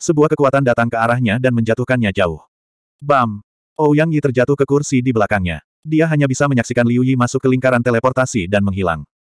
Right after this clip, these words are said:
Ekspresinya menunjukkan rasa sakit dan penderitaan. Pulau Setengah Bulan. Luan, yang sedang memulihkan diri, merasakan cahaya di dalam rumah. Dia membuka matanya dan melihat Liu Yi berjalan keluar. "Apa kabarmu?"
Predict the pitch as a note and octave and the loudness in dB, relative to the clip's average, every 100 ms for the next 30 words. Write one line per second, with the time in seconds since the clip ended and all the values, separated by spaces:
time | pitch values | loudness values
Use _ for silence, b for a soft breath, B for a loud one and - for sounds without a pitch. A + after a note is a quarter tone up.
0 | _ - D3+ - D3 D3+ C#3+ E3 C3+ B2 | _ -10 -4 0 0 2 2 2 2 0
1 | B2 B2+ A#2 B2 - C#3 C3+ C3 A#2+ A#2+ | 0 0 0 0 -2 -2 -2 0 0 0
2 | A2+ G2+ F#2+ E2 D2+ - _ _ _ _ | -2 -2 -2 -4 -8 -12 _ _ _ _
3 | D#3+ D3+ D#3 - C#3 C3 B2+ A2+ E2+ D#2 | 2 2 2 0 0 0 2 0 -2 -8
4 | _ _ _ _ _ D#3 D#3+ G#2+ G#2+ G3+ | _ _ _ _ _ 0 0 0 -2 -6
5 | _ - D3 C#3 D#3 D#3+ C3+ B2+ C#3 B2+ | _ -2 -2 0 0 0 0 0 0 2
6 | A#2+ F2+ - _ C3+ B2 C3 C#3 C#3 A#2 | 0 -2 -8 _ -2 0 0 0 0 0
7 | A#2+ A2 G#2+ A#2+ A2+ G2+ F#2+ D#2+ - _ | 2 2 0 0 0 0 -2 -6 -10 _
8 | _ _ _ - D3+ D#3 E3+ C#3 C3+ C3 | _ _ _ -8 0 0 2 2 2 2
9 | B2 A#2+ C3 B2 A2 A2 B2+ C#3 C3+ B2+ | 2 2 2 2 0 0 0 0 0 0
10 | A#2+ B2+ C3 G#2+ G#2 F2+ D2+ - _ _ | 0 0 0 0 0 -2 -4 -12 _ _
11 | _ - D#3 D#3+ D#3 C#3 C3 G2+ | _ -6 -2 0 2 2 0 -2